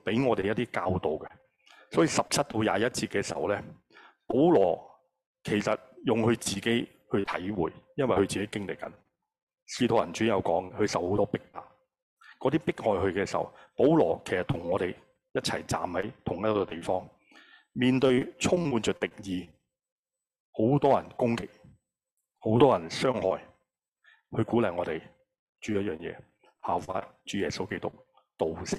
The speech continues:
肉身嘅榜樣。耶穌基督點對佢嘅敵人啊？Before 信耶穌，我哋係基督嘅敵人，佢點對我哋？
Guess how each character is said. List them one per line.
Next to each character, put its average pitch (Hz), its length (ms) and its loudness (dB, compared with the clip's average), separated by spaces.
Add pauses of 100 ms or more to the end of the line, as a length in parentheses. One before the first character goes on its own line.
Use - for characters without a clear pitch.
肉 78 160 -10
身 101 160 -6
嘅 95 120 -16
榜 - 160 -8
樣。 - 180 -12 (640)
耶 101 100 -2
穌 170 140 0
基 151 100 2
督 147 120 2
點 113 220 -2
對 104 140 -4
佢 95 180 0
嘅 98 40 -6
敵 98 100 -4
人 78 200 -6
啊？ - 140 -14 (1200)
Before 127 360 2
信 120 160 0
耶 90 160 0
穌， 123 240 0 (640)
我 101 140 0
哋 90 180 -2
係 90 120 -6
基 117 80 -2
督 - 100 -8 (460)
嘅 - 80 -8
敵 - 100 -4
人， - 180 -14 (1080)
佢 113 80 -4
點 107 160 -4
對 85 120 -2
我 82 140 -6
哋？ 80 160 -10